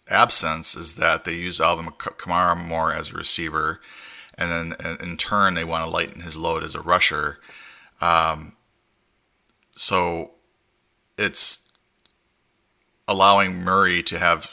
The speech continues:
you know, some of these big games. He had a big game against the, the Lions, uh, with a couple touchdowns, and Carolina is thirty-first adjusted fantasy points allowed to running back. So,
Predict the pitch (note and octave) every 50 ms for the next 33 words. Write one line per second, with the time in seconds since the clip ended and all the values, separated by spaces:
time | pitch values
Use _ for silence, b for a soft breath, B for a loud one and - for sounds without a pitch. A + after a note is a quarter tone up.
0 | - - G2 F2+ E2+ E2 - - F#2 F2+ E2+ D2+ - E2+ E2+ D#2+ D#2 E2 F2 E2+
1 | E2+ F2+ E2+ E2 F#2+ F#2 E2+ F#2+ F2+ F2 F2 F2 E2+ - - F2 E2 D#2 C#2+ -
2 | E2 E2 D#2+ D#2 E2 E2 E2 D#2+ E2 E2 D#2+ - - B B B B B B B
3 | B B B B - D2+ D#2+ D#2+ D#2 D#2+ D#2 - - F2 - - - - E2+ D#2+
4 | - - - D#2+ D#2+ D#2 D#2+ D#2+ D#2 D2+ - - - E2+ E2+ D#2+ D#2 D#2 D#2 D2+
5 | D#2 - - - - - F#2+ F2 E2 E2 E2 D#2+ D#2+ D#2+ D#2 - - - E2+ D#2+
6 | D#2 - E2 D#2+ - - E2+ - D#2+ - - - D#2+ D2+ - - - E2 D#2 -
7 | D#2 D2+ D#2 - D#2+ E2 D#2+ D#2 D2+ D#2+ D#2+ D2+ - - - E2 D2+ D2+ D2+